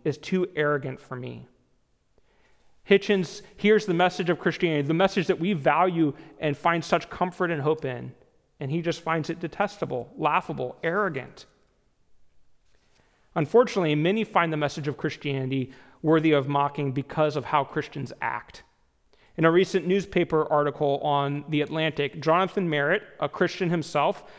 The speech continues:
writes about how Christian responses to the coronavirus has caused people to find Christianity laughable,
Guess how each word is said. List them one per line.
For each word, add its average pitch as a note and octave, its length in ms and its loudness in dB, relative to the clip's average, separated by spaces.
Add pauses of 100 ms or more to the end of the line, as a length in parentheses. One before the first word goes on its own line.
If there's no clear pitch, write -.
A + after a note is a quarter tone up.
(120)
writes G3 280 4
about G#3 180 4
how F#3+ 160 4
Christian - 540 -2
responses D#3+ 760 0
to - 100 -10
the D#3+ 80 2
coronavirus C3+ 880 -2 (260)
has E3 180 4
caused F3 460 2
people D3 360 -2
to C#3 420 -2 (260)
find D#3 380 0
Christianity D3 640 -2
laughable, C3 800 -2